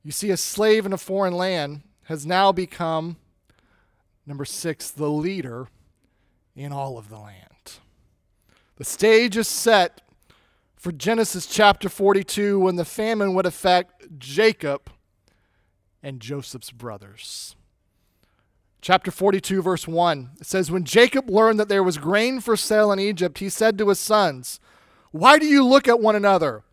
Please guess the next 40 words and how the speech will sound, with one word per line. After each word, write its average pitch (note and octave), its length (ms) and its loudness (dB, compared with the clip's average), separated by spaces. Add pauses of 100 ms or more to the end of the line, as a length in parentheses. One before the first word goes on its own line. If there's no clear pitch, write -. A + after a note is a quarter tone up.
(360)
He G3+ 140 -8
said, A3+ 260 4
'Behold, A#3+ 420 8
I A#3 160 8
have A3 160 4
heard C4+ 240 2
that A#3+ 140 2
there A3+ 160 8
is F#3 100 4
grain B3 500 -2
for A#3 200 -6
sale A#3+ 480 2
in A3+ 180 -4
Egypt. G3 540 -4
Go C#4 180 8
down C4 280 2
and A#3+ 120 0
buy A3+ 220 6
grain A3 360 -2
for F3 200 -4
us D#3 160 -2
there, E3+ 180 -2
that G3 120 -4
we G#3+ 140 -4
may A3 240 -2
live G#3 360 0
and G3 120 -2
not A3 240 0
die.'" F3+ 440 2 (1040)
So G#3 160 2
we A#3+ 380 0 (180)
see D4 400 0
here B3+ 260 2
the A3+ 140 4
brothers A3+ 500 6
coming C4+ 520 0
to G#3 140 -4
bow G#3 600 4
the F#3+ 160 -4
knee F3+ 580 -6